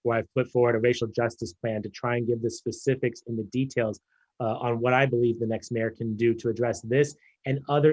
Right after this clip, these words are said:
issues of systemic racism in our community. Because yes, the focus is on police reform, and understandably so, but structural racism is, is, racism exists in our education system, in our housing economy,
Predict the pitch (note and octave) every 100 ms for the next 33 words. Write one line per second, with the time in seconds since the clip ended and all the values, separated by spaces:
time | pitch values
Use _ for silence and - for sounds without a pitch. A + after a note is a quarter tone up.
0 | - C3+ - B2 A2 A2+ A2 - B2 A#2+
1 | A#2 A2+ A2+ A2+ A2+ A2+ G#2+ F2+ A2 A2+
2 | A2+ G#2 G2 _ - B2 B2 A#2 A#2+ -
3 | - C3+ C3+ B2+ - - C3 C3 A#2 A2
4 | A#2 A#2 A#2+ - A2+ G#2+ A2 B2 A#2 A2+
5 | A#2 A2 G#2 G2+ - A#2+ A2 G2 _ _
6 | - B2 C3 A#2+ - D3 - B2 A#2+ B2+
7 | B2 A2+ A2+ C3 C#3+ B2+ A#2 C3+ A#2+ C3
8 | C3 A#2+ A#2 G#2+ A#2 B2+ C3 _ - A2
9 | A2+ G#2 - C#3 C#3 C3+ D3 C3+ D#3 D#3
10 | - - A2+ G#2+ - B2+ C3 C3+ C3+ C3+
11 | C#3 C#3 D3